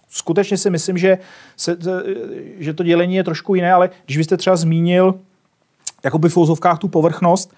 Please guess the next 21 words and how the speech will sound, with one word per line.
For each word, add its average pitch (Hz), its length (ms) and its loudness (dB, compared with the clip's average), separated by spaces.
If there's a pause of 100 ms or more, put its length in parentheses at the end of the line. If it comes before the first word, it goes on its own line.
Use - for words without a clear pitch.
(440)
a, 139 280 4
a, 139 340 0
ale 143 280 0 (140)
já 143 80 0
ji 160 80 0
opravdu 160 200 0
dávám 156 320 2
do 160 80 2
velkých 147 360 -2
uvozovek, 151 480 2 (280)
tak - 220 -6
ale 156 120 2
úplně 170 280 -2
stejně 170 340 -2
vlastně 160 320 0
fungují 156 380 -2
v - 100 -8
uvozovkách 151 440 -2
ti 180 100 -12
islámští 151 460 -2
fundamentalisté. 131 840 -2